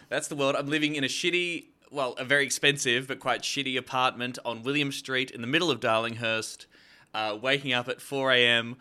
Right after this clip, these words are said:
walking to work at five A M, walking past a range of, um, transgender Asian sex workers on the street who almost every morning seem to forget that I'm not interested in their services, but they do ask every single day.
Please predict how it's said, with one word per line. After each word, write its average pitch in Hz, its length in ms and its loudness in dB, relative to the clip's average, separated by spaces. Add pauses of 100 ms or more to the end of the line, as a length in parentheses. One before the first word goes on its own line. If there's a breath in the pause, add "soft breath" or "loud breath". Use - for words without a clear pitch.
(200 loud breath)
walking 135 380 -2
to 127 100 -8
work 123 180 0
at 85 100 -8
five 120 300 2
A 117 140 6
M, 113 80 0
walking 113 280 -6
past 113 360 -2
a 117 60 -8
range 107 340 -6
of, 104 300 -12
um, 104 420 -12 (220)
transgender 110 720 -6
Asian 107 480 -6
sex - 260 -4
workers 120 440 -4
on 117 160 -6
the 110 80 -6
street 117 420 -4
who 104 300 -10 (240 loud breath)
almost 123 280 -2
every 127 220 4
morning 123 540 -2
seem 123 180 -8
to 120 140 -14
forget 104 280 -2
that 107 80 -6
I'm 107 200 -4
not 123 160 0
interested 117 420 -8
in 107 80 -10
their 107 140 -4
services, 104 480 -6
but 101 100 -12
they 104 80 -8
do 117 220 -4
ask 110 260 -6
every 139 220 -4
single - 320 -10
day. 117 240 -8